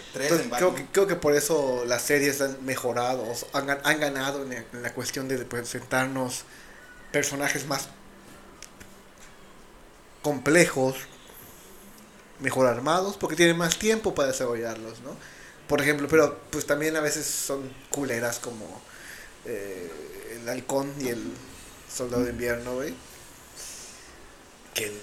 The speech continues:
Speaker 2: sí, no mames, pinche serie de hueva, ¿no? WandaVision, por ejemplo, lo presentó una serie con una personaje
Speaker 1: Ahí no hubo n-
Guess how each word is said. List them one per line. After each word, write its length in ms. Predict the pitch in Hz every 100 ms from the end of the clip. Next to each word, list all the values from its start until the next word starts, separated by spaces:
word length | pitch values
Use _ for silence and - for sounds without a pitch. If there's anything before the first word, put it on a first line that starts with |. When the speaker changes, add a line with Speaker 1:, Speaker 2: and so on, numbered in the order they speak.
| -
Speaker 2:
sí, 220 | - 127
no 80 | 120
mames, 220 | 110 120
pinche 240 | 139 127 127
serie 240 | 123 120
de 40 |
hueva, 300 | 110 110 110
¿no? 640 | 120 165 - - - - 151
WandaVision, 640 | 160 160 175 180 190 175
por 140 | 151
ejemplo, 260 | 131 139 139
lo 80 | 117
presentó 400 | 117 120 117 123
una 220 | 131 123
serie 560 | - 123 120 120 117 113
con 140 | 117
una 120 | 117 113
personaje 680 | 110 113 110 110 123 113 113 - - - - - - - - - - -
Speaker 1:
Ahí 280 | - 262 285
no 100 | 302
hubo 220 | 285 202
n- 280 | 143 131 -